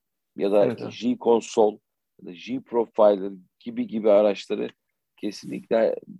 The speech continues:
Speaker 1: bir alet çantası gibi, hani onu sürekli tutmakta fayda var. Ee, umarım profiling yapacak kadar bir ihtiyacınız olmaz. Ama yani saklamakta fayda var. Bu arada Java on yedi ile beraber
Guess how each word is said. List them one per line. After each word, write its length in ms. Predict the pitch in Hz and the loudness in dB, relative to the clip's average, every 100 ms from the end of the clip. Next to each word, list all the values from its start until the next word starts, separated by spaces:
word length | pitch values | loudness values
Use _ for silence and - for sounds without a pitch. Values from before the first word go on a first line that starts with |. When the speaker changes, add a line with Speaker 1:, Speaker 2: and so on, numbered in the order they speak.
| _ - | _ -6
Speaker 1:
bir 400 | 110 113 - 98 | -4 -2 0 2
alet 220 | 104 107 | 2 0
çantası 440 | 113 101 95 98 | -4 -6 -8 -8
gibi, 180 | 98 98 | -4 0
hani 140 | 95 | 0
onu 240 | 95 104 92 - | 0 -2 -6 -12
sürekli 280 | - 113 - | -4 -4 -4
tutmakta 420 | - 101 92 101 | -8 -8 -6 -4
fayda 340 | 95 90 104 | 2 2 2
var. 200 | 113 131 _ _ _ _ _ - - | 0 -2 _ _ _ _ _ -12 -8
Ee, 240 | 50 - - - _ | -6 -6 -6 -12 _
umarım 480 | - 123 131 135 110 | -2 6 8 8 4
profiling 560 | - 107 - 104 101 95 | 0 -4 2 2 2 -4
yapacak 320 | 90 87 90 | -8 -8 -8
kadar 260 | 90 87 82 | -6 -6 -6
bir 80 | |
ihtiyacınız 480 | 95 98 92 92 92 | -8 2 2 2 -2
olmaz. 640 | 92 90 87 110 - - _ _ _ _ _ _ | -2 0 -4 -6 -12 -20 _ _ _ _ _ _
Ama 680 | _ - 113 101 104 - 50 - - _ _ _ _ _ _ - | _ 2 2 2 2 0 -6 -14 -20 _ _ _ _ _ _ -6
yani 420 | 95 92 80 71 _ _ _ _ _ _ _ _ _ | 0 0 -2 -6 _ _ _ _ _ _ _ _ _
saklamakta 540 | 95 87 76 73 98 | -6 -4 -4 -4 -8
fayda 320 | 92 87 87 | -2 0 2
var. 200 | 76 - _ _ _ _ _ _ _ _ _ _ _ _ _ - | -2 -4 _ _ _ _ _ _ _ _ _ _ _ _ _ 2
Bu 140 | 151 | 4
arada 180 | 214 214 | 6 4
Java 220 | 127 165 | 4 4
on 180 | 143 180 | 4 2
yedi 240 | 180 165 | 2 0
ile 220 | 151 139 123 | 0 0 2
beraber 800 | 151 156 127 123 151 - - | 6 6 4 -2 -6 -14 -20